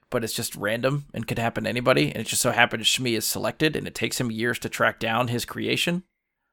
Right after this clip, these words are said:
Or, you know, like, the Force somehow, uh, had them cross paths. It's not a coincidence, it's the will of the Force that Palpatine eventually found the thing he created. And the same could be said for Rey if they ever, if that was something they made, they happened.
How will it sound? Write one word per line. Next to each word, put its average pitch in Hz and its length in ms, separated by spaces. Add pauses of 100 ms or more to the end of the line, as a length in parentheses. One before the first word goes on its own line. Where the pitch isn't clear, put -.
(220)
Or, 156 80
you 170 120
know, 165 120
like, 147 200
the 160 80
Force 196 420 (720)
somehow, 143 640 (380)
uh, 120 500 (480)
had 139 220
them 127 140
cross 120 280
paths. - 380
It's - 140
not 131 100
a 120 40
coincidence, 123 600
it's 113 120
the 117 100
will 123 180
of 117 60
the 110 80
Force 107 380
that 101 180 (160)
Palpatine 117 440
eventually 110 360
found 110 460
the 101 60
thing 110 220
he 107 140
created. 95 480 (400)
And - 80
the - 40
same 165 200
could 151 100
be 143 80
said 147 220
for 139 100
Rey 135 300
if 113 120
they 117 140
ever, 113 220
if - 320 (180)
that 110 220
was 104 160
something 113 340
they 110 120
made, 113 300
they 113 120
happened. 107 500